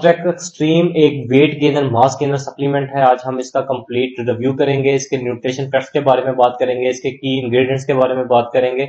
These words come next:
और इसके की benefits क्या हैं, कौन से लोग इसको यूज़ कर सकते हैं और इसको यूज़ करने का best time कौन सा है।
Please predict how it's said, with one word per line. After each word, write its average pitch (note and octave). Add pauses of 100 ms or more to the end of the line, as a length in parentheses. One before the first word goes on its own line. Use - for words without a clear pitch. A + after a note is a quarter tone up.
(560)
और B2+
इसके C3+
की C#3+
benefits C#3
क्या D3
हैं, C#3+
कौन C3+
से C#3
लोग B2+
इसको C3
यूज़ A#2+
कर D#3
सकते D3
हैं C#3
और C3+
इसको C3
यूज़ A#2
करने B2
का C3
best A#2
time B2
कौन B2
सा C3+
है। C#3